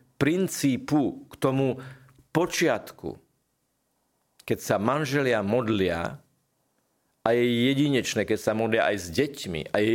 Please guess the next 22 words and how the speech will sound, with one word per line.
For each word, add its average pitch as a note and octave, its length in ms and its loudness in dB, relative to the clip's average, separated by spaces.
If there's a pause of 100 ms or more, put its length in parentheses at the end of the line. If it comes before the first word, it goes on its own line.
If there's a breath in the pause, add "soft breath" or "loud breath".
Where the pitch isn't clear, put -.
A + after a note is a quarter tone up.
(120)
jedinečné, A#2+ 480 0
keď A#2+ 160 -2
to A#2+ 80 0
robia G#2+ 240 2
pravidelne, G#2 960 0 (760 soft breath)
taká B2+ 680 -2
rodina G#2 800 -2 (880)
vytrvá, G#2 760 -2 (1040)
keď A#2+ 140 0
sa - 160 -2
modlí. E2 500 -2
Lebo A2 220 0
čo F3 160 0
znamená E3+ 400 0
sa G2 160 -6
spoločne A#2+ 580 -2
modliť? G#2 380 0
A G2 60 2 (340 loud breath)
to C3+ 100 -2
je B2+ 80 0
veľmi E3 380 0
odporúčateľné. F2+ 1200 -2